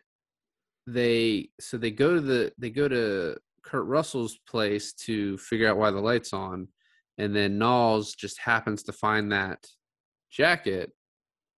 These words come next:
And so he just escapes and leaves Kurt Russell to die. And so from then on, Kurt Russell's like,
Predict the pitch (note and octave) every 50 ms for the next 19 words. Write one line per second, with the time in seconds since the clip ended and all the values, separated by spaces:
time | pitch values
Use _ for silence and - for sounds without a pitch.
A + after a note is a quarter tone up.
0 | _ _ _ _ _ _ _ _ - G#2+ - - A2+ G#2 G2+ C3+ C3+ C3 B2 G#2+
1 | A2+ G#2 - - - G2 - - - D3 C3+ B2 A2 G#2+ - - - G#2 G#2 G#2
2 | G2+ - - - - G2+ F#2 G#2 G2+ - - F2 E2+ E2 D2 G#2 G#2 G#2 G2 F#2
3 | F2 E2 E2 F2+ - _ _ _ _ _ _ _ _ _ _ _ _ _ _ -
4 | - - - B2 A2+ G#2+ - - A#2+ A2 A#2 C3 C3 B2 B2 C3+ D#3 D#3 C3+ A2+
5 | A2 G#2+ - - G#2 D#2 G2 G#2 G2+ - - G#2+ G2+ G2 F#2+ - G#2 G2+ G2 F#2
6 | F#2 -